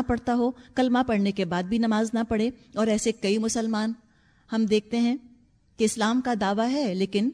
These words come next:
اسلام کا رنگ نظر نہیں آتا۔ یہ خالی خولی دعوے کی وجہ سے ہو سکتا ہے، کوئی فرق نہ آئے، لیکن ایمان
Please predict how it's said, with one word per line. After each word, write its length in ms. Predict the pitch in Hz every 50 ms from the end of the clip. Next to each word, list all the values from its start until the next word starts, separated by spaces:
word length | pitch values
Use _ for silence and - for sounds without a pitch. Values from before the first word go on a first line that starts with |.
| - - - - _ _ _ _ _ _ _ _ _ -
اسلام 360 | 214 233 - 254 214 226 240
کا 160 | 240 233 208 196
رنگ 180 | 202 233 254
نظر 240 | 262 262 254 269 277 277
نہیں 260 | 285 277 285 285 247
آتا۔ 280 | 196 175 - 190 180 196 202 - _ _ _ _ _ _ _ _ _ _ _ _ _ _ _ _ _ _ _ _ _ -
یہ 140 | 226 269
خالی 300 | 269 - - 220 226 262
خولی 340 | 269 - 285 247 240 254 262
دعوے 320 | 202 202 185 190 202 240 254
کی 120 | 254 269
وجہ 260 | 220 233 208 240 247
سے 120 | 254 294 277
ہو 160 | 269 262 277
سکتا 300 | - 240 202 - - 185
ہے، 40 | 190
کوئی 200 | - 240 247 240
فرق 320 | - 190 175 180 - -
نہ 80 | 196 196 - -
آئے، 120 | 180 165 -
لیکن 400 | - 190 233 247 - 277 190 170 - - _ _ _ _ _ _ _ _ _ _
ایمان 480 | - 220 214 208 196 190 226 262 285